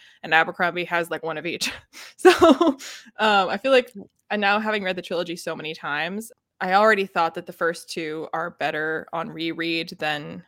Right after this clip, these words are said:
they were before. And I'm coming to the, now they're better on reread even than the third one.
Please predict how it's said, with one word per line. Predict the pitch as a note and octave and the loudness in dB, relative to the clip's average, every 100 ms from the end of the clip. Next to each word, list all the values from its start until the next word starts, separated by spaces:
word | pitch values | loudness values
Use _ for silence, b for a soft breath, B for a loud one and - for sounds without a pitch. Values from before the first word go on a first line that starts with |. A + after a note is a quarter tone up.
| _ - | _ -4
they | F3 | 0
were | E3 D#3 | 0 -2
before. | F3+ - F3+ A3 D4 - b b | -4 -2 0 2 0 -6 b b
And | F3+ | -2
I'm | E3+ E3 | -2 -2
coming | - F#3 F3 F3 | -2 -2 -2 -6
to | - E3 | -6 -4
the, | D#3+ C#3+ - | -2 -2 -4
now | F3 E3 | 0 2
they're | E3+ D#3+ | 2 0
better | D#3+ D#3+ E3 | 0 2 2
on | D#3 D3+ | 0 -4
reread | E3 D#3 C#3+ - | -8 -6 -6 -4
even | E3+ D#3+ | -4 -4
than | D#3+ | -8
the | C3+ | -8
third | - F3 G3 A#3 | -4 0 0 2
one. | C4 C#4+ D#4 | 0 0 -6